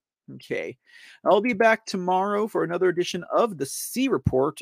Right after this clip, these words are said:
at eight thirty P M Eastern Time, seven thirty P M Central Time,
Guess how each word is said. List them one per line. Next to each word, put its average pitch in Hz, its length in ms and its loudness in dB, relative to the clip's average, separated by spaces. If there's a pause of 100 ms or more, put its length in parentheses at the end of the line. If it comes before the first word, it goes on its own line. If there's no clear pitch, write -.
at 120 300 0
eight 175 180 2
thirty 175 240 -2
P 156 240 -6
M 151 220 -2
Eastern 135 440 -10
Time, 208 560 -4 (520)
seven 247 420 2
thirty 139 280 -2
P 127 200 -4
M 113 100 -6
Central 113 480 -6
Time, 180 640 0